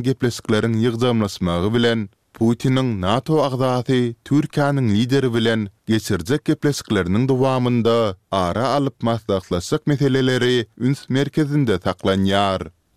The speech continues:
Kremliň Putiniň Erdogan bilen geçiren gepleşikleri bilen bagly ýaýradan beýanatynda taraplaryň Ukrain meselesini sewit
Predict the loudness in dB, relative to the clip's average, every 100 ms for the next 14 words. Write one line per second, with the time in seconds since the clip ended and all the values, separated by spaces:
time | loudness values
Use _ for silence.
0 | -6 0 0 2 0 -2 -4 -2 -2 0
1 | 0 0 -2 0 0 0 -2 0 0 0
2 | 0 0 -2 -2 -2 0 0 -2 -2 -4
3 | -4 -2 0 0 0 0 0 0 -2 0
4 | 0 0 -2 -2 0 0 0 0 -2 0
5 | 0 2 2 0 -6 -8 -2 -2 -2 -2
6 | -2 -2 -6 -4 0 2 0 -2 0 0
7 | 0 0 0 2 0 -4 _ -2 0 -2